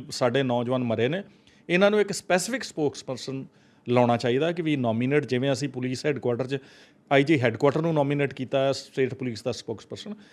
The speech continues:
ਇਹ ਵਿਜੀਲੈਂਸ ਨੂੰ ਵੀ ਇਸ ਕੇਸ ਵਾਸਤੇ ਸਪੋਕਸਪਰਸਨ ਲਾਉਣਾ ਚਾਹੀਦਾ ਹੈ। ਬੇਸ਼ੱਕ ਪੋਲੀਟੀਸ਼ੀਅਨ ਨੂੰ ਲਾਉਣਾ ਚਾਹੁੰਦੇ ਉਹਨੂੰ ਲਗਾ ਦੇਣ।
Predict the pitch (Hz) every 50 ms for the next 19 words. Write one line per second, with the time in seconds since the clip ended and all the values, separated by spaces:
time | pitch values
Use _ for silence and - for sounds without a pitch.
0 | - - - _ - - 190 208 226 240 208 170 175 165 220 233 247 208 170 196
1 | 196 208 240 208 - 202 214 240 247 202 - 202 185 170 165 - 156 139 123 -
2 | - - 151 156 156 - _ _ _ _ _ - - - 156 151 143 - - 147
3 | 113 117 127 127 - 147 139 131 127 117 113 113 110 127 123 127 131 170 202 220
4 | 220 - _ _ _ _ _ - 127 135 135 - 156 147 139 131 - 120 117 120
5 | 127 127 - 160 165 165 160 151 143 135 131 127 117 123 120 123 120 113 127 170
6 | 175 151 123 113 107 131 175